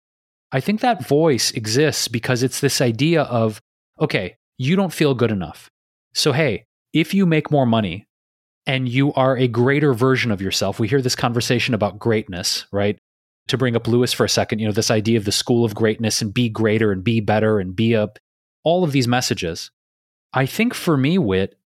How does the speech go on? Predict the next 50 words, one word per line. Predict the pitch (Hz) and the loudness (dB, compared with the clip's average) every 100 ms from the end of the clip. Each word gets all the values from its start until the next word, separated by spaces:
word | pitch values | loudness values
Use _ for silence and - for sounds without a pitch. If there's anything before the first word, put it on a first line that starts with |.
| _ _ _ | _ _ _
the | 117 127 | -4 -4
cruelty | - - 175 208 - 160 | -2 -2 0 0 0 0
in | |
my | 135 117 | 2 0
head | - 160 165 120 - | 0 0 0 -2 0
is, | 120 117 113 - - _ _ - | 0 2 0 -2 -10 _ _ -6
"Hey, | 160 165 101 - - | -2 0 -2 -6 -4
if | 120 | -2
you | 135 | 0
just | 156 185 151 | 0 0 0
make | 139 - | -2 0
more | 131 | 2
money | 123 139 110 | 2 0 0
and | - 113 | 0 0
you're | 117 | 2
more | 127 139 | 2 0
successful | - - 131 139 - 104 | -2 0 0 0 -2 -2
and | 98 | -2
people | 127 127 107 | -2 0 2
really | 123 127 | 2 2
value | 101 110 131 127 92 | 0 0 0 0 -4
you," | 85 85 _ _ _ | -8 -12 _ _ _
it | 131 | -4
goes | 139 120 | -2 0
back | 113 131 - | 0 -2 0
to, | 131 | 0
again, | 113 160 120 - _ | 2 0 -2 -8 _
you'll | 127 | 0
never | 123 131 143 | 0 0 0
be | 127 | 2
abandoned. | 123 113 123 139 82 - _ _ _ _ | 0 0 -2 -2 -6 -14 _ _ _ _
If | 127 123 | -4 0
you're | 156 180 | 2 2
in | 151 | 0
a | |
clubhouse | - 151 151 127 - 117 | 0 0 2 0 -2 -2
room | 107 104 110 _ _ - | 0 -2 -6 _ _ -4
and | 131 120 | -2 -2
you | - 127 | -2 2
have | 135 110 _ | 2 0 _
five | - - 147 160 | -8 -2 0 0
thousand | - 139 123 113 | 0 0 0 -2
people | 156 156 156 | 0 2 4
in | 127 | 4
there | 117 | 4
listening | 110 160 - 113 | 4 2 0 -2
to | 101 107 | -4 -4
you, | 98 | -2
guess | 131 139 123 | -2 -2 0
what? | 165 | 0